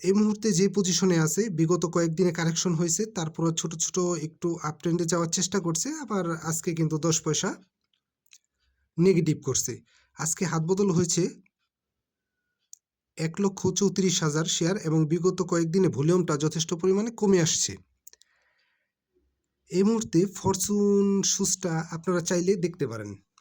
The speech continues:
আমি আবারও বলি, এই মুহূর্তে ফরচুন শুজটা দেখার মতো যথেষ্ট সুযোগ আছে, চাইলে আপনারা দেখতে পারেন। আমি কাউকে বাই সেল নির্দেশ করি না। আর ফরচুন শুজটা যেহেতু ডিভিডেন্ড ডিক্লারেশন করেছে এবং এর আগে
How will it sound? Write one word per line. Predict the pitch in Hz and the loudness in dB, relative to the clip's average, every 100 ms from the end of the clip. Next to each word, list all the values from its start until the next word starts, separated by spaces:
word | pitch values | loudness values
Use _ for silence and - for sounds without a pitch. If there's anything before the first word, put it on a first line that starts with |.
| _ | _
আমি | 139 151 | -6 -2
আবারও | 156 196 | 0 2
বলি, | 196 220 226 | 2 0 -4
এই | 214 165 | -6 -2
মুহূর্তে | 175 180 180 214 202 | 0 0 -2 -2 -2
ফরচুন | - 170 - 185 | -2 -4 -2 -2
শুজটা | - 185 - - 190 | -2 -2 -4 -2 -2
দেখার | 170 165 180 185 | -2 -2 0 0
মতো | 175 196 | 0 0
যথেষ্ট | 175 165 170 - - 233 269 _ _ - | -2 -2 -2 -4 -4 -8 -8 _ _ -14
সুযোগ | - 160 190 | -4 0 2
আছে, | 180 170 262 | 2 0 -4
চাইলে | 302 170 160 165 | -4 -2 0 0
আপনারা | 160 175 170 | 0 -4 -4
দেখতে | 165 165 175 | -6 -6 -4
পারেন। | 165 185 320 - _ _ _ _ _ | -2 -2 -4 -6 _ _ _ _ _
আমি | 156 165 | 0 2
কাউকে | 175 165 | 2 0
বাই | 165 151 | 0 2
সেল | 160 202 214 | 2 0 2
নির্দেশ | 185 151 151 | 0 2 -2
করি | - 131 120 | -2 -4 -4
না। | 107 - _ _ _ _ _ | -8 -14 _ _ _ _ _
আর | 120 120 120 123 | -12 -10 -10 -10
ফরচুন | - 180 160 214 | -6 -4 -2 -2
শুজটা | 202 214 190 - 208 208 208 | -2 -2 -2 -4 -4 -4 -4
যেহেতু | 185 175 185 208 214 | -4 -4 -4 -2 -2
ডিভিডেন্ড | 185 160 185 190 185 | -2 -2 0 2 2
ডিক্লারেশন | 175 185 180 175 160 180 175 | 0 0 0 0 -2 -4 -4
করেছে | 165 196 165 - | 0 2 2 0
এবং | 147 165 156 160 - | -4 -4 -4 -4 -2
এর | 170 175 | -4 -2
আগে | 170 143 175 | -2 -2 -4